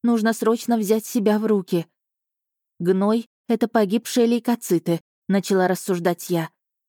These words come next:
Температура поднялась от активизации иммунной системы. Клетки защиты набрасываются на чужеродный патоген и погибают, отчего образуется гной.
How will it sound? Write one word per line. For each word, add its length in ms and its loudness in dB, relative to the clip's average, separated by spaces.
Температура 600 0
поднялась 520 2
от 80 -4
активизации 800 0
иммунной 300 2
системы. 640 -4
Клетки 400 -2
защиты 500 0
набрасываются 760 0
на 100 0
чужеродный 560 0
патоген 540 0
и 80 -2
погибают, 720 -2
отчего 460 0
образуется 680 0
гной. 400 0